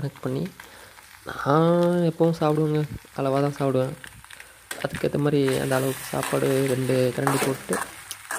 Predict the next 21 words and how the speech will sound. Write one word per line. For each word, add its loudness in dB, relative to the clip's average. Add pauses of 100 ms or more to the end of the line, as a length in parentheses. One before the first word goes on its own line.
(220)
கொஞ்சம் 6
உப்பு -2 (680)
போட்டேன். 0 (480)
அது -6
பாருங்க, 0 (680)
இந்த 2
டைமில் 2
தான் 2
camera 0
ஆஃப் 0 (100)
பண்ணிட்டேன். -2 (640)
ரொம்ப 6
glare 0
அடிக்குது, -2 (600)
அந்த 0
light 4
on -2
பண்ணோன்னா 0 (640)
அசிங்கமா 2
இருக்கு 0
சொல்லி 0